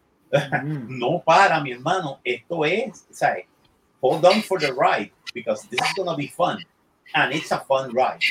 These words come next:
Speaker 2: Y de verdad el pacing está magnífico.
Speaker 1: Oh, nice. Eh, ¿la actuación?
Speaker 2: Las actuaciones. Tengo que sacar a dos personas. Porque
Speaker 1: Ujú.
Speaker 2: las actuaciones de toda la película están bien hechas, de verdad.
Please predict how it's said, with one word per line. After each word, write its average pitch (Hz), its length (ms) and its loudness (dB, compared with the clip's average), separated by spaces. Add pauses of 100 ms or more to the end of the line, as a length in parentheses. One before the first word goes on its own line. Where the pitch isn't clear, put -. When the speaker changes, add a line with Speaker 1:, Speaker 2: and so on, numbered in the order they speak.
Speaker 2:
Y 113 160 -6
de 107 120 -2
verdad 107 340 -2
el - 60 -8
pacing 151 460 -6
está 127 400 -4
magnífico. 104 680 -8 (840)
Speaker 1:
Oh, - 240 -6
nice. 120 480 -8 (2000)
Eh, 120 500 2
¿la 117 120 -2
actuación? 131 460 -8 (580)
Speaker 2:
Las 127 260 2
actuaciones. 127 840 0 (220)
Tengo 156 380 -2
que 135 140 -4
sacar 131 560 0
a 113 120 0
dos 117 220 -4
personas. 101 600 -6 (520)
Porque 160 180 2
Speaker 1:
Ujú. - 100 4
Speaker 2:
las - 140 0
actuaciones 180 380 -4
de - 40 -6
toda 202 180 0
la 190 100 0
película 156 360 -4
están 110 240 -4
bien 101 180 -8
hechas, - 240 -20 (240)
de 104 100 -8
verdad. 92 280 -8